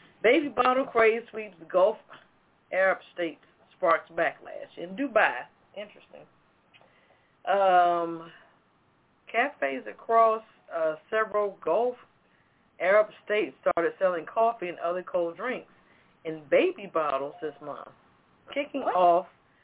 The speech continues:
Speaker 1: a new trend that has generated <laughs> excitement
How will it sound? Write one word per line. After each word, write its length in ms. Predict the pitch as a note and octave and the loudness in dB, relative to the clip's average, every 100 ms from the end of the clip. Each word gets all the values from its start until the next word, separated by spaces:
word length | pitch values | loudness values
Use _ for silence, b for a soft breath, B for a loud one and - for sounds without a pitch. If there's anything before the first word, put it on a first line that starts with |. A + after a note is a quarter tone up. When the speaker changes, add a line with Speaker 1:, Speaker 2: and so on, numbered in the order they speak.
| b _ - | b _ -12
Speaker 1:
a 80 | D#3 | -12
new 360 | D#3+ A3 E4+ E4+ - | -4 0 0 -2 -6
trend 380 | A3+ E3 D#3+ F3 G3+ - | -4 -4 -6 -12 -14 -8
that 120 | C#3 | -6
has 140 | F3 D#3+ | -6 -8
generated 520 | D3+ G3 F3+ E3+ D#3 D3+ F#3+ C5+ | -4 -2 0 0 0 -2 -6 -8
<laughs> 200 | - - | -6 0
excitement 480 | C4+ C4+ F#3 F#3+ | 0 0 -4 -10